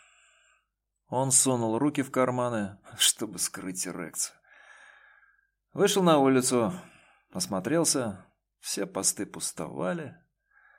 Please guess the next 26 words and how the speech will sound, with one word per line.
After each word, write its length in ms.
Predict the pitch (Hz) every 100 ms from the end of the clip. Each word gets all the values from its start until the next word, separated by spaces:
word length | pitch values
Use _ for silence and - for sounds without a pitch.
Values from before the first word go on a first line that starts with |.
| _ _ _ _ _ _
Эскалейд 640 | - 127 - 156 202 214
стоял 480 | - - 110 117 117
в 40 | 107
своем 340 | 113 107 101
темном 440 | 92 110 98 92
месте. 640 | 113 185 180 165 147 131 180 - - _ _ _ _ _ _
В 160 | - 120
искусственном 680 | 123 - 226 - 156 147
свете 420 | 127 143 185 175 143
он 120 | 131
казался 500 | 120 113 135 139 117
не 140 | 104
таким 400 | 92 95 117 107
грязным. 500 | 90 92 113 175 175 _ _ _ _ _ _ _ _ _ _ _ _ _
Перед 260 | - 117 131
глазами 640 | 131 139 127 139 180 175
еще 400 | 160 147 - 151
вертелись 640 | 135 135 123 - 147 135 -
картинки 640 | 127 117 - 131 127 120
счастливого 680 | 113 - 107 113 113 117 101
прошлого, 640 | 101 110 98 - 95 92
но 240 | 107 175 156
Кирилл 500 | - 139 160 151 135
их 120 | 107
старательно 560 | - 113 104 92 92 92
отгонял. 540 | 90 87 78 - -